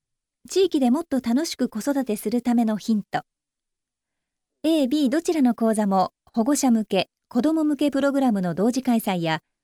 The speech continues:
親子遊びを行います。お子さんと一緒にご参加ください。まず、A、親子でハッ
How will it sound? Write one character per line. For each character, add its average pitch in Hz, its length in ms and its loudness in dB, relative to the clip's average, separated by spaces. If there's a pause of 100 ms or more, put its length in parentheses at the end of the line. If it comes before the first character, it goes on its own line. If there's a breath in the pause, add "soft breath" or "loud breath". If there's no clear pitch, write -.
(280)
親 302 220 2
子 339 160 -2
遊 320 240 -2
び 302 160 0
を 233 100 0
行 190 120 -4
い 175 160 -2
ま - 100 -4
す。 - 140 -12 (680)
お 233 80 -2
子 320 100 0
さ 330 140 -2
ん 320 40 -6
と 320 60 -4
一 311 100 -2
緒 - 140 -4
に 311 120 2
ご 247 100 2
参 240 160 0
加 233 100 -4
く - 80 -6
だ 226 80 -2
さ 240 140 0
い。 - 120 -4 (1080)
ま 277 160 2
ず、 185 280 -8
A、 240 280 0 (720)
親 359 240 2
子 269 120 0
で 185 180 0
ハ 160 180 -8
ッ - 40 -6